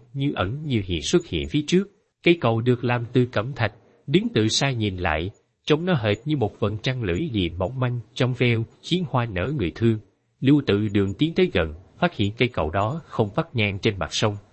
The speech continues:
mà một đầu cắm vào trong lòng sông, đầu kia lại dẫn vào cánh rừng trong bờ sông. Không nhìn thấy đầu cầu, cây cầu này không dựng trên mặt sông thì có công dụng gì nhỉ? Lưu Tự Đường thấy khó hiểu, hắn ta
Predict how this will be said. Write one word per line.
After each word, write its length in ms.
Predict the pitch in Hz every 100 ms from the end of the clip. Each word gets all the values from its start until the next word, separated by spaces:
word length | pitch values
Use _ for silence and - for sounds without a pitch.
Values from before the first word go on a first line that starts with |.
| - -
mà 120 | 117 110
một 260 | 107 -
đầu 160 | 104 95
cắm 400 | - 135 196 214
vào 140 | - 85
trong 140 | 113 110
lòng 180 | 85 78
sông, 320 | - 120 117 - _ _
đầu 200 | 113 120
kia 200 | 151 156
lại 160 | 120 95
dẫn 240 | 101 104 180
vào 140 | 95 90
cánh 220 | 147 165
rừng 240 | 120 92 85
trong 200 | 120 127
bờ 180 | 101 73
sông. 320 | - 127 135 127 _ _ _ _
Không 220 | - 165
nhìn 180 | 120 104
thấy 220 | 101 147
đầu 180 | 180 95 -
cầu, 280 | 98 92 85 - _ _ -
cây 140 | 131
cầu 160 | 120 101
này 160 | 98 85
không 320 | - 143 117
dựng 220 | 87 104
trên 200 | 127 117
mặt 180 | 107 -
sông 240 | - 127 113
thì 120 | 117
có 180 | 123 135
công 260 | 139 117 -
dụng 180 | 85 92
gì 180 | 98
nhỉ? 340 | 87 73 107 165 _ _ _ _
Lưu 180 | 151 147
Tự 140 | 98 104
Đường 220 | 101 87
thấy 100 | -
khó 220 | 123 151 156
hiểu, 300 | 98 85 151 170 _
hắn 200 | - 135
ta 180 | 135